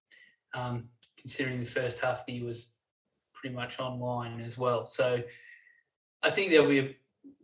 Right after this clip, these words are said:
we'll change a few of those units around. Um, got some change in personnel coming in.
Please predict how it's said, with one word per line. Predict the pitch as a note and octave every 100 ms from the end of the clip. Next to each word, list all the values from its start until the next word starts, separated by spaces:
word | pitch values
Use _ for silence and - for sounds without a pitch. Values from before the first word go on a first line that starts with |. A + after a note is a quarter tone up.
| -
we'll | -
change | - D#3 C#3
a | C#3+
few | - D3+
of | C#3+
those | C3+ C3 B2+
units | C#3 C#3 -
around. | B2+ B2+ C3 D#3 - -
Um, | C3 B2+ A#2+ - _ _ _ _ _ _ _ _ -
got | - -
some | - B2+
change | A#2 C3+ C3 B2+ B2
in | B2 A#2+
personnel | C#3 C3 - C3 D#3+
coming | - C3 B2+ B2+
in. | C#3+